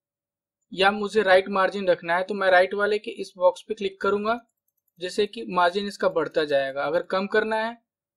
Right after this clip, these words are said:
तो नीचे वाले पे क्लिक करके मैं इसे कम कर दूंगा। उसके बाद अगर मुझे इसके स्पेस को बढ़ाना है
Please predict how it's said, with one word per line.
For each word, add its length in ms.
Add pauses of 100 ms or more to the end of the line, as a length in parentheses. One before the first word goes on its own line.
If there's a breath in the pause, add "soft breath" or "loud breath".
तो 60
नीचे 240
वाले 220
पे 140
क्लिक 280
करके 300 (760)
मैं 120
इसे 220
कम 240
कर 180
दूंगा। 400 (1120)
उसके 260
बाद 300 (380)
अगर 240
मुझे 320 (360)
इसके 280
स्पेस 360
को 160
बढ़ाना 420
है 240